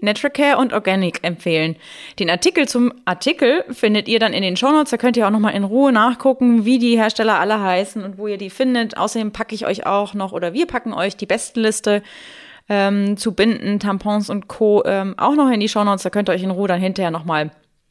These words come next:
umschauen, was ihr so ausprobieren oder, äh, kaufen wollt. Und wir sehen also, das ist alles ziemlich cool, aber produziert natürlich trotzdem immer noch einen echten Müllberg. Nicht so bei den wiederverwendbaren Produkten.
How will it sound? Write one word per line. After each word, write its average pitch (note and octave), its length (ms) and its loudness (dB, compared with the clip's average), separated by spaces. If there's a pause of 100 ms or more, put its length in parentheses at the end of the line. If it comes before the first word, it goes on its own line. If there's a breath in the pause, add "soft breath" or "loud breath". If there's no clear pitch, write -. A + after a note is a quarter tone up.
(400)
umschauen, B3 360 2
was F#3+ 120 -2
ihr F#3 120 -2
so F3+ 120 0
ausprobieren G#3 500 -2
oder, E3 320 0
äh, D#3+ 100 -4
kaufen G#3 360 -4
wollt. C#4+ 260 2 (640 loud breath)
Und A3+ 120 2
wir A3+ 100 4
sehen B3+ 180 2
also, B3 200 2
das A#3 120 4
ist A3+ 120 -2
alles A3 260 0
ziemlich - 300 -4
cool, D#4+ 140 6
aber A3+ 200 2
produziert A#3+ 720 0
natürlich A3+ 340 0
trotzdem - 400 -2
immer B3 200 2
noch A3 240 0
einen G3 380 -4
echten A3 380 -4
Müllberg. F3 520 -2 (280)
Nicht G#3+ 500 -2
so A#3 140 2
bei A#3 120 2
den A#3+ 240 0
wiederverwendbaren C#3 720 -2
Produkten. C#3 640 -10